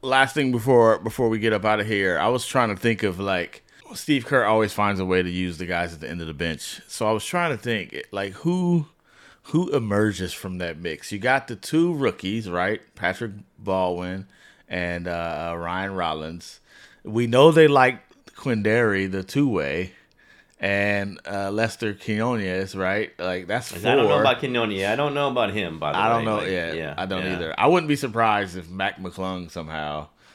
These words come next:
Speaker 1: makes his
Speaker 2: 'Cause that
Speaker 1: team.
Speaker 2: two-way, it isn't, like, a guaranteed for the rest
Speaker 1: Nah,
Speaker 2: of your
Speaker 1: it's,
Speaker 2: two-way.
Speaker 1: it can
Speaker 2: It's
Speaker 1: have
Speaker 2: just
Speaker 1: it
Speaker 2: like,
Speaker 1: out.
Speaker 2: you're our two-way right now, and you might not be our two-way.
Speaker 1: Is it a
Speaker 2: Uh,
Speaker 1: fair bet that Quindary is the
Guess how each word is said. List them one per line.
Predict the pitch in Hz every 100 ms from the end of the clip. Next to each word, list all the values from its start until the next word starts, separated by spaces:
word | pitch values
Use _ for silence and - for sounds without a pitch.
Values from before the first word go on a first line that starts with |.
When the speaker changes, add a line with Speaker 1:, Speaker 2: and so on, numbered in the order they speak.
| _
Speaker 1:
makes | 80 82 80
his | - 113
Speaker 2:
'Cause |
that | 147 156
Speaker 1:
team. |
Speaker 2:
two-way, | 143 185 170 135 120
it | 139 151
isn't, | 160 131
like, | 113 104
a | 101
guaranteed | 92 110 107 92 104 101 -
for |
the | 90
rest | 104
Speaker 1:
Nah, | 87
Speaker 2:
of | 104
your |
Speaker 1:
it's, | -
Speaker 2:
two-way. | 87 101
Speaker 1:
it |
can | 95
Speaker 2:
It's | 95
Speaker 1:
have | 98
Speaker 2:
just | 98
Speaker 1:
it | 98
Speaker 2:
like, | 90
Speaker 1:
out. | - -
Speaker 2:
you're | 117 131
our | 139
two-way | 143 220 156 101
right | 85 82
now, | 92 101
and | 120 98
you | 98
might | 107 135 262
not | 349 -
be | 98
our |
two-way. | 90 73 - - - -
Speaker 1:
Is | 110
it | 151
a | 143
Speaker 2:
Uh, | 85
Speaker 1:
fair | 143 151
bet | 139 147 160 139
that | 135 - - -
Quindary | - 151 127 123 131 135
is | 127 120
the | 127 123 117